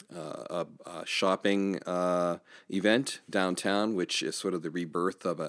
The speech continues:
of an event that took place in Johnstown years ago that was called, um, uh, Bargain Days, Old Fashioned Bargain Days.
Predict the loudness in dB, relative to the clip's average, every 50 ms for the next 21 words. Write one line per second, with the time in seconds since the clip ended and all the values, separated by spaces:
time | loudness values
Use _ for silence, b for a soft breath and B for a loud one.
0 | -8 -8 -8 -8 -8 -6 -4 -4 -4 -4 -4 -6 -10 -8 -8 -12 -10 _ -10 -8
1 | -6 -6 -6 -8 -8 -10 -10 -8 -6 -6 -6 -6 -6 -6 -6 -6 -6 -2 2 4
2 | 4 4 4 2 0 0 -2 -2 -4 -6 -6 -4 -4 -6 -6 -6 -10 -20 _ _
3 | -16 -14 -12 -12 -12 -12 -12 -14 B B B B B B B B B B B B
4 | B B -16 -14 -12 -10 -8 -8 -8 -10 -12 -18 -20 -20 -10 _ 2 4 4 4
5 | 4 4 4 4 4 2 4 4 2 2 4 6 4 4 4 2 0 0 2 4
6 | 4 4 4 4 2 4 2 2 0 -4 -6 -6 -8